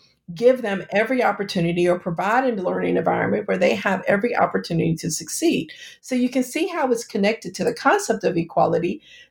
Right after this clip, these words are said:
but it still means that some may be getting varied levels of support. And we're not taking anything away from any, from someone to give to someone else. We're just saying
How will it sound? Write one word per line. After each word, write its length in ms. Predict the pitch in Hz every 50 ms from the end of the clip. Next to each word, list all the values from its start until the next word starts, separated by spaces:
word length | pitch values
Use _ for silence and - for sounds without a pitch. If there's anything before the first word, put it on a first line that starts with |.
| _ _
but 120 | 233 240
it 120 | 240 233 -
still 420 | - - - 269 285 311 330 311
means 640 | 262 254 294 320 320 277 220 196 196 196 196 196 - _ _ _ -
that 260 | 170 214 208 208 -
some 560 | - - - 202 220 233 247 247 247 240 - _ _ _ _ -
may 160 | 190 208 208
be 120 | 202 214 196
getting 420 | - - 180 208 196 202 196 190
varied 380 | 165 180 180 190 202 202 196 -
levels 460 | 180 175 175 180 165 175 180 190 -
of 240 | - - 175 160 -
support. 580 | - 175 156 - - 339 359 - - - - _ _ _ _ _ _ _ -
And 120 | 214 233
we're 60 | 262
not 180 | 302 339 320 269
taking 360 | - - 247 240 - 220 190
anything 400 | 190 196 208 190 196 - 170 175
away 400 | 165 165 165 175 208 262 359 403
from 260 | 392 - - 175 156
any, 320 | - - - - - - - _ _
from 200 | - 185 170 170
someone 480 | 160 - 180 160 160 156 147 156 175 196
to 80 | -
give 200 | 180 160 196 196
to 100 | 170 160
someone 240 | 160 - 165 160 160
else. 180 | 156 - 175 -
We're 80 | 208
just 220 | 208 220 214 214 -
saying 260 | 214 190 190 190